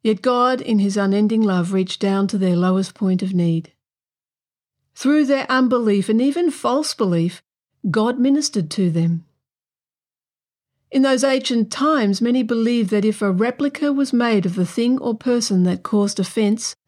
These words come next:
sickness, or death, then that replica would protect them. So God sent fiery serpents into the wilderness.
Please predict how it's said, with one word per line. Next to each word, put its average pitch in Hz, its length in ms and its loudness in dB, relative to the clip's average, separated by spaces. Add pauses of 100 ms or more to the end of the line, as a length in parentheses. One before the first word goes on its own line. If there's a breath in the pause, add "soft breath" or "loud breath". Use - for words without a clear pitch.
sickness, 214 560 -4
or 180 160 0
death, 190 420 -2 (880)
then 247 220 2
that 285 340 0
replica 247 580 -2
would 185 240 0
protect 294 440 -4
them. 185 340 -4 (1200)
So 302 220 -2
God 285 260 0
sent 277 380 0
fiery 233 420 -2
serpents 208 540 -2
into 202 240 -2
the 190 100 0
wilderness. 175 720 -2